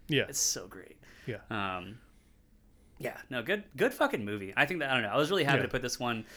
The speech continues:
Speaker 2: like I said, but at the end of these seasons, I wanna put one that's, like, you know, just sort of a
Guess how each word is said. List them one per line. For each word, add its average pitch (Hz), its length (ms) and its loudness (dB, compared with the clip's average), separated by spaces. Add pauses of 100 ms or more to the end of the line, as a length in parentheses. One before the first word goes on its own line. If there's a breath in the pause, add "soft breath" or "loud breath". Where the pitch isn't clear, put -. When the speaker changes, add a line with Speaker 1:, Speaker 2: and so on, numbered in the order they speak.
(140 loud breath)
Speaker 2:
like 143 120 4
I - 20 6
said, 143 180 4
but 123 140 -4
at 147 140 4
the 151 100 -2
end 170 100 0
of 165 120 -2
these 147 200 -2
seasons, 120 300 -2
I 110 60 0
wanna 117 140 -2
put 120 160 -6
one 117 200 -4
that's, 110 220 -4
like, 107 320 -4
you 117 100 -6
know, 107 100 -4
just 110 180 -4
sort 117 140 -4
of 110 60 -10
a 107 60 -6